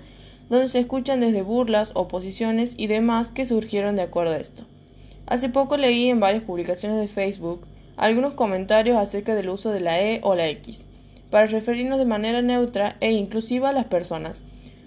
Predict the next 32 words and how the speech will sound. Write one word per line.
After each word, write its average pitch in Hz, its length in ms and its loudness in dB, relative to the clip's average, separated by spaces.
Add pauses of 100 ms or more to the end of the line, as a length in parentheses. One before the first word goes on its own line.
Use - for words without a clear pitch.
(160)
Por 240 160 4
ejemplo, 247 640 0
ellos, 208 500 -2
nosotres, 185 680 -2 (340)
haciendo 277 320 0
una 277 160 2
crítica 247 560 2
de 214 140 0
que 208 100 -2
el 196 60 -2
lenguaje 220 360 0
de 240 100 2
señas, 214 520 -2
el 185 160 -4
braille 190 560 2
y 214 80 -4
muchas 247 300 0
otras 254 220 2
formas 247 300 0
de 247 80 4
lenguaje 208 580 0
no 208 140 -2
están 208 280 -2
visibilizadas 190 840 0 (480)
o 240 100 2
no 269 140 2
hay 294 80 2
mucha 285 320 -2
gente 226 260 0
que 240 100 0
comprenda 175 540 -2
esto. - 240 -10